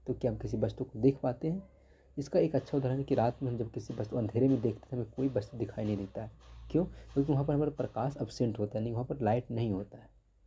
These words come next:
इसके उल्टा अगर light हो, अगर हमारे पास आँखें ना हो तो भी हम किसी वस्तु को नहीं देख पाते हैं।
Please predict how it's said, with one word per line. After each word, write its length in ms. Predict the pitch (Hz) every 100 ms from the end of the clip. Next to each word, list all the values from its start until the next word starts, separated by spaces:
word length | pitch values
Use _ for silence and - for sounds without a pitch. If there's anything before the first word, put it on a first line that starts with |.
| - - - - -
इसके 220 | - 180
उल्टा 260 | 165 160 175
अगर 260 | 139 165
light 420 | 135 110 139 165 -
हो, 120 | 160
अगर 160 | 139
हमारे 220 | 117 120 131
पास 220 | 127 -
आँखें 320 | 110 107 -
ना 100 | 135
हो 100 | 127
तो 160 | 117 113
भी 80 | 120
हम 60 |
किसी 220 | 120 113
वस्तु 280 | 117 110 -
को 120 | -
नहीं 160 | 117 113
देख 200 | 117 107 117
पाते 240 | 110 120
हैं। 140 | 123